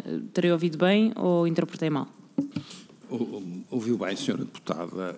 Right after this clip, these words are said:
Speaker 2: Ahm, <clears throat> no dia dois de março de dois mil e vinte, tivemos o primeiro caso de covid.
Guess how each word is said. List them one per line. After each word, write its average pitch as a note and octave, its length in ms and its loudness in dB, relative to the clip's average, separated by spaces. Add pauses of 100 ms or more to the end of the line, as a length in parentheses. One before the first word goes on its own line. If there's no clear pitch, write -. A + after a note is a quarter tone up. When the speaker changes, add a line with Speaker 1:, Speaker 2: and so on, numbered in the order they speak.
(120)
Speaker 2:
Ahm, E2 380 -8 (180)
<clears throat> A#2 420 2
no G2+ 200 0
dia G#2+ 240 4
dois G2+ 260 2
de F#2+ 60 -6
março F#2+ 760 -2
de E2+ 580 -2
dois F#2 200 -4
mil G#2 140 2
e G#2 100 4
vinte, C3 480 0
tivemos F2+ 400 -2
o - 40 -16
primeiro F#2+ 340 -2
caso F#2+ 280 -4
de - 60 -18
covid. G2+ 500 0